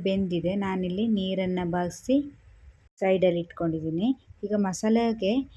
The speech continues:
ಸ್ವಲ್ಪ ಮೆಣಸು, ಸ್ವಲ್ಪ ಕೊತ್ತಂಬರಿ ಸೊಪ್ಪು, ಸ್ವಲ್ಪ ಜೀರಿಗೆ, ಸ್ವಲ್ಪ ಶುಂಠಿ, ಸ್ವಲ್ಪ ಕಾಯಿಯನ್ನು ಹಾಕಿ ಮಿಕ್ಸಿ ಮಾಡಿಕೊಂಡೆ. ನಂತರ ಒಂದು ಪ್ಯಾನ್ಗೆ ಸ್ವಲ್ಪ ಎಣ್ಣೆಯನ್ನು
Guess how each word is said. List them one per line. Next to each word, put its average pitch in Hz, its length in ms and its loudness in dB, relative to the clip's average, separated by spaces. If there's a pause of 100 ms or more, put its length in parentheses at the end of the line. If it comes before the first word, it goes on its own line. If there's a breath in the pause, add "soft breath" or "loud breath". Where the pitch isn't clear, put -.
(280 soft breath)
ಸ್ವಲ್ಪ 208 220 0 (120)
ಮೆಣಸು, 190 320 -2 (120)
ಸ್ವಲ್ಪ 180 260 -2 (120)
ಕೊತ್ತಂಬರಿ 190 480 -2
ಸೊಪ್ಪು, - 320 -4 (160)
ಸ್ವಲ್ಪ 180 240 -2 (180)
ಜೀರಿಗೆ, 190 480 0 (340 soft breath)
ಸ್ವಲ್ಪ 190 260 -4 (120)
ಶುಂಠಿ, 196 420 -4 (460 loud breath)
ಸ್ವಲ್ಪ 240 280 0 (140)
ಕಾಯಿಯನ್ನು 190 480 0
ಹಾಕಿ 180 300 -2
ಮಿಕ್ಸಿ 214 380 -4
ಮಾಡಿಕೊಂಡೆ. 175 480 -6 (460 soft breath)
ನಂತರ 226 240 0 (120)
ಒಂದು 202 180 0 (120)
ಪ್ಯಾನ್ಗೆ 190 400 0 (100)
ಸ್ವಲ್ಪ 190 260 -2 (200)
ಎಣ್ಣೆಯನ್ನು 185 600 0